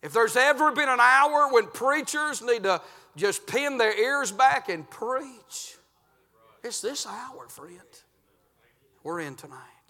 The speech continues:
But Jesus had power on his preaching because of one reason. And it's what I want to preach on a few minutes tonight. It's verse thirty-five. It's because of his prayer life.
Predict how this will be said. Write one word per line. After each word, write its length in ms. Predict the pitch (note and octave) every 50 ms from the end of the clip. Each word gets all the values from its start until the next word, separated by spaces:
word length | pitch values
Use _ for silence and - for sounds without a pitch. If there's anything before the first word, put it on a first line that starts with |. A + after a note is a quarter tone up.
| _ _ _ _ _ _ _ _ _ _ _ _ _ _ _ _ _ _ _ _ _ _
But 120 | _ _
Jesus 760 | D3 C3+ G3 C4 D4 D#4 D#4+ D#4+ C#4 - D4+ D4+ C#4 - -
had 300 | G3+ G#3+ G#3 G3+ - -
power 560 | - A#3 B3 C4 C4+ C#4+ D4 C#4+ C#4+ C#4+ C#4
on 160 | B3+ B3+ A#3+ A3
his 120 | G3 -
preaching 600 | - - - G#3 G#3+ F3+ D#3+ - - D#3 C#3+ C3+ C3+ C3+ _ _ _ _ _ _ _ _ _ _ _ _ _ _
because 300 | _ - - E3 D3+ C3
of 100 | C#3+ C3+
one 160 | C#3 D#3 D#3+
reason. 420 | D#3+ D3+ C#3+ C3+ B2+ A2+ - D3 A2 G#2+ G#2+ _ _ _ _ _ _ _ _ _ _ _ _ _ _ _ _
And 60 | - A#2+
it's 100 | - -
what 120 | D#3+ D#3
I 40 | D3+
want 120 | D3+ D3+ D3+
to 60 | C#3+
preach 320 | - - F3 D3+ B2 -
on 100 | C#3 B2+
a 40 | B2
few 180 | - - D3+ C3+
minutes 320 | C#3 C#3 C3 B2+ B2+ -
tonight. 320 | - - C3+ C3+ C3 C3 -
It's 100 | G#3+ D3
verse 300 | B2+ D3 C#3+ C#3 - -
thirty-five. 840 | - - D3 D3+ C#3 - C3+ C3 B2+ B2 B2 A#2+ A#2+ B2 - - _ _ _ _ _ _ _ _ _ _ _ _ _ _ _ _
It's 140 | - - -
because 540 | - C#3+ C#3+ - - F3 F3+ F3+ F#3 E3 D#3+
of 80 | D#3+
his 120 | D3 D#3 C#3+
prayer 360 | - - - D#3 C#3 B2+ A#2+
life. 460 | A#2+ A2+ B2 A#2 G#2 - - - -